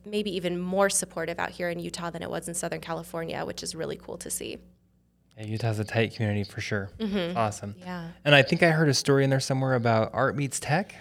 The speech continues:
Speaker 2: We gotta know more about that,
Speaker 1: <laughs>
Speaker 2: Brianna.
Speaker 1: So the problem that we were trying to solve is that it was, it's challenging for students graduating from an arts program to find work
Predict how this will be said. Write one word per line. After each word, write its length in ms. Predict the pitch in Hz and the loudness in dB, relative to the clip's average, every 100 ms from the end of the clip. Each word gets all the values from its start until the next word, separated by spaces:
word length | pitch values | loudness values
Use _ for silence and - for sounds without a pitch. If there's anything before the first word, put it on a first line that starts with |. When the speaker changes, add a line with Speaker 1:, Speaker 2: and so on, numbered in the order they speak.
| - | -4
Speaker 2:
We 140 | 131 | 6
gotta 180 | 202 143 | 10 10
know 140 | 127 120 | 10 8
more 100 | 113 | 8
about 240 | 110 101 | 6 8
that, 380 | 127 143 95 98 | 8 8 6 4
Speaker 1:
<laughs> 0 | |
Speaker 2:
Brianna. 500 | 101 101 110 - - | -4 -4 -4 -2 4
Speaker 1:
So 260 | - 285 | 10 10
the 120 | 269 277 | 10 6
problem 300 | 277 320 311 | 8 8 8
that 100 | 269 | 4
we 60 | |
were 60 | 262 | 2
trying 240 | - 247 | 4 2
to 40 | 240 | 4
solve 340 | - 202 202 208 | 6 6 6 4
is 80 | |
that 140 | 185 180 | 2 4
it 100 | 180 | 2
was, 240 | 190 180 - | 2 0 -2
it's 160 | - | -2
challenging 480 | - 202 226 233 240 | -2 0 2 2 0
for 140 | 240 | -2
students 400 | 202 - 208 208 | -2 0 0 0
graduating 520 | 208 185 190 196 190 202 | 0 0 2 0 0 -2
from 160 | 190 | -4
an 60 | - | 0
arts 260 | 175 - - | 0 0 -4
program 420 | 214 202 214 214 | -2 -2 -2 -2
to 100 | 175 | -4
find 340 | 175 170 170 | -4 -4 -4
work 380 | - 156 - - | -2 -2 -2 -14